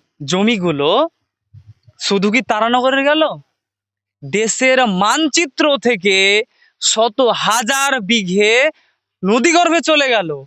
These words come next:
এখন পর্যন্ত সরকার কোনো বিবৃতি দেয়নি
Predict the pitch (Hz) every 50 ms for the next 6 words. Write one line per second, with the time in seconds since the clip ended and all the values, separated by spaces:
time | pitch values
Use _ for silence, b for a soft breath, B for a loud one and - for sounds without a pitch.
0 | _ _ _ - 175 190 202 196 - - 247 269 277 269 269 208 - 254 269 277
1 | 226 208 190 185 311 330 339 339 320 240 - 254 220 214 220 247 285 320 330 B
2 | B B B B B B - - - - 226 226 247 262 285 220 294 285 254 233
3 | 226 247 285 320 339 - _ _ _ _ _ _ _ _ _ - 190 208 240 214
4 | 175 185 170 170 196 208 - 240 208 220 226 226 226 214 170